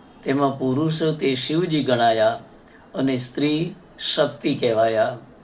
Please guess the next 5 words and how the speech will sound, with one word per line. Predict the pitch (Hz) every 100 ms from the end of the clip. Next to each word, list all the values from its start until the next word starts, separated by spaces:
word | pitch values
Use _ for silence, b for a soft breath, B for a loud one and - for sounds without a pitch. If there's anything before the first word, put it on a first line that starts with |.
| B -
તે | 139
બંને | 139 135 135 139 143
શિવ | - - 139 143
અને | 131 117
શક્તિએ | 110 - 120 - - 127 117 123